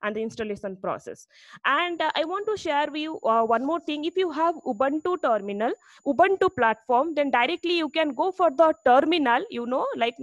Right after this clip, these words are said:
uh, directly right click and go for the terminal. That Ubuntu supports directly the Docker commands. There will be nothing to download or nothing. Directly you can utilize your do-, do-, uh, Ubuntu platform for your Docker commands.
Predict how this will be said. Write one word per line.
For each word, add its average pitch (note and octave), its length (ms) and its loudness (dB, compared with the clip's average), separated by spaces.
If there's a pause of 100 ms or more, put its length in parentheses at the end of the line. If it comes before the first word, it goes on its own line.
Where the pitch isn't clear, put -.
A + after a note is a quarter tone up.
uh, A3 180 0
directly A#3+ 480 -2
right A#3+ 220 -2
click C#4 200 -6
and A#3+ 160 -2
go C4 140 0
for C#4 160 -2
the C4 180 -4
terminal. C#4 480 2 (680)
That A#3 160 0 (240)
Ubuntu E4 460 0
supports D#4+ 440 -4
directly C4+ 560 -2
the D#4 140 0
Docker A3+ 380 -2
commands. A3+ 500 -2 (220)
There B3+ 200 -2
will D4 160 -4
be E4+ 140 -2
nothing D#4 460 -2
to E4+ 100 2
download A#3 580 4
or A3 140 2
nothing. C#4+ 420 -4
Directly D#4+ 600 0
you C4 140 -6
can D4+ 320 2
utilize C#4 680 -2
your C#4+ 180 0
do-, A#3 240 -6 (100)
do-, G#3+ 80 0
uh, G3+ 460 0
Ubuntu B3+ 560 0
platform G3 460 2 (340)
for C4 140 0
your C#4+ 180 0
Docker A3+ 400 -2
commands. F3+ 500 -6